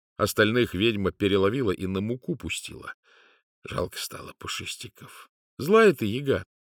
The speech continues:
Это с какой стороны посмотреть. Волчата вырастают в больших волков,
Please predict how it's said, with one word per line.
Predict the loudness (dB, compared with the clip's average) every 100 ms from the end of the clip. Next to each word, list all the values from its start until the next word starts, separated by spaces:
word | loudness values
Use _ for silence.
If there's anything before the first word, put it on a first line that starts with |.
| _ _ -2
Это | 0 2 0
с | -2
какой | 0 0 -2
стороны | -2 -2 -2 -4
посмотреть. | -8 -10 -10 -12 -14 -18 -18 -20 -20 _ _ _ _ _ -20 -14
Волчата | 0 2 2 0 0
вырастают | 0 -2 0 -2
в | 0
больших | 0 0 -4
волков, | -4 -4 -6 -16 -18